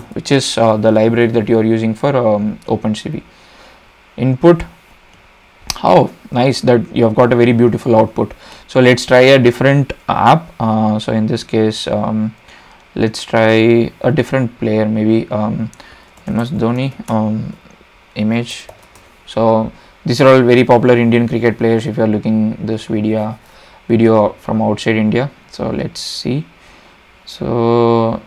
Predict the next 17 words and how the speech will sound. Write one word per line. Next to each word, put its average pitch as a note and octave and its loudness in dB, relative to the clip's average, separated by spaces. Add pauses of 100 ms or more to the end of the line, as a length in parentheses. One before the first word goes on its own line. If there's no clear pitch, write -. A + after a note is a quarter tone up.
(100)
save, B2 2 (800)
where - -8
is - -10
it? - -12 (2000)
Okay, C3 -10 (100)
save A#2+ -6
image. A#2 -6 (300)
There - -8
is A#2 -6
no, A#2 -4
uh, A2 -4
save A2+ -4
image A2+ -6 (720)
as, A#2 -6 (160)
um, - -8 (220)
M A2+ -4
S, A#2 -6